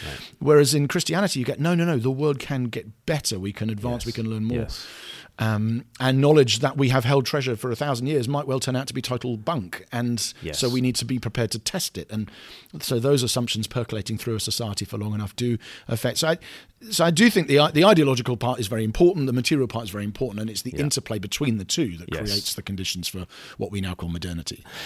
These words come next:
Speaker 1: And that really feeds into the enrichment story, which,
Speaker 2: Yeah.
Speaker 1: you know, you mentioned Adam Smith writing in seventeen seventy-six on The Wealth of Nations. Um, he is describing sort of what has come to be known as capitalism, um,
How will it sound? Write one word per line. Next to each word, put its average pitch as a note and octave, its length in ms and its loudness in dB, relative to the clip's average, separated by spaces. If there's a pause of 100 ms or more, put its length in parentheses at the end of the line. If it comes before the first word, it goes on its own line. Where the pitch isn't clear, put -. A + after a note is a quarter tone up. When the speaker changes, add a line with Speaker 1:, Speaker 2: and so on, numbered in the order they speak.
(200)
Speaker 1:
And C#3+ 500 0
that D3+ 600 0
really C#3+ 200 4
feeds A#2 280 2
into A#2 240 2
the A2+ 140 2
enrichment A2+ 520 4
story, F2+ 580 -2
which, A2 340 2
Speaker 2:
Yeah. C#2 80 -8
Speaker 1:
you C3+ 100 0
know, G#2+ 60 0
you A#2 120 2
mentioned A#2+ 400 0
Adam A2 220 -2
Smith A#2 400 -4
writing G#2+ 240 0
in F#2 80 -2
seventeen F2+ 400 -4
seventy-six E2 500 -6
on E2+ 60 -6
The E2 80 -2
Wealth A#2+ 180 2
of F2+ 140 -6
Nations. E2+ 600 -4 (320)
Um, G#2 300 -2
he D3+ 240 4
is C#3 200 4 (560)
describing C3+ 1080 4 (480)
sort B2 240 -4
of G#2 120 -6
what A#2+ 160 0 (100)
has A2+ 160 -4
come A2 140 -2
to - 80 -8
be G2+ 80 -2
known F#2+ 180 -2
as G2 60 -6
capitalism, F#2+ 720 -2 (240)
um, G2+ 460 -2